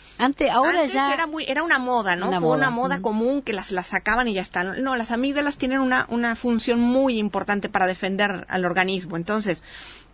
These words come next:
Speaker 2: los jugos que hay que utilizar en este caso son, por ejemplo, doscientos veinticinco mililitros de cebolla más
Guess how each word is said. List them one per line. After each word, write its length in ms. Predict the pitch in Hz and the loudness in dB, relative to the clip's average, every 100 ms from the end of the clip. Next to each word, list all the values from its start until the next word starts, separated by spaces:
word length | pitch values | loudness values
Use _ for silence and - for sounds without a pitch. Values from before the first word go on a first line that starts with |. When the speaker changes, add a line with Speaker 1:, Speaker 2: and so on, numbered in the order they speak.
| - - - - - | -20 -20 -20 -20 0
Speaker 2:
los 320 | 208 208 - | 0 0 -6
jugos 340 | - 247 285 | -6 0 0
que 100 | - | 2
hay 40 | 262 | 0
que 80 | 262 | 0
utilizar 380 | 240 208 214 | -6 -4 -2
en 100 | 233 | -2
este 220 | 220 - 208 | -2 -4 0
caso 300 | 208 214 247 | 0 0 -8
son, 320 | - 190 180 | -2 -2 0
por 100 | 180 | -4
ejemplo, 220 | 190 196 | -6 -4
doscientos 360 | 190 226 226 240 | -2 0 -2 0
veinticinco 460 | 214 190 220 226 | -2 0 -2 0
mililitros 460 | 240 208 190 185 220 | 0 0 -2 -2 -2
de 80 | 208 | -2
cebolla 440 | 208 196 226 285 | -2 0 0 2
más 480 | 247 226 269 - - | 2 4 2 -2 -18